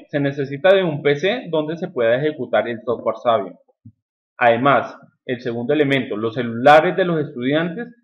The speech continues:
con la aplicación Air H I D instalada. Esa aplicación se puede descargar gratuitamente desde la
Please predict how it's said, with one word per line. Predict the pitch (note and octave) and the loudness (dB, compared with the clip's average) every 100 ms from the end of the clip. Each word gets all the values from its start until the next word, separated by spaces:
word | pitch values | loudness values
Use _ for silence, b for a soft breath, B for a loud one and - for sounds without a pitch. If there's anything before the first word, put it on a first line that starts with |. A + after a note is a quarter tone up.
| _ _ - | _ _ -2
con | D#3 D3+ | 4 6
la | C#3+ | 6
aplicación | C#3+ C3 B2+ A#2 C3+ D3 C#3+ | 4 0 0 0 -2 -4 -4
Air | B2+ A#2+ B2+ E3+ - | 0 4 4 0 0
H | D#3+ C#3+ D3+ | 0 0 0
I | C3 | -2
D | C3 C#3 D3+ | 0 0 -2
instalada. | D3 - G#2+ A#2 G2+ - - | -6 -4 -2 0 -2 -4 -12
Esa | A#2 D3 C#3+ | -8 -2 0
aplicación | D#3+ C#3+ G#2+ A2 | 0 -4 -6 -8
se | A#2+ | -12
puede | - C#3 | -4 -4
descargar | C#3 B2 A2+ G#2+ | -2 -2 -2 -4
gratuitamente | - F#3+ F3 D#3+ E3 D#3+ D#3 D3+ G3+ D3 | 0 0 0 -4 -4 -2 -4 -6 -6 -4
desde | C3+ A2+ | -2 -2
la | G#2+ | -2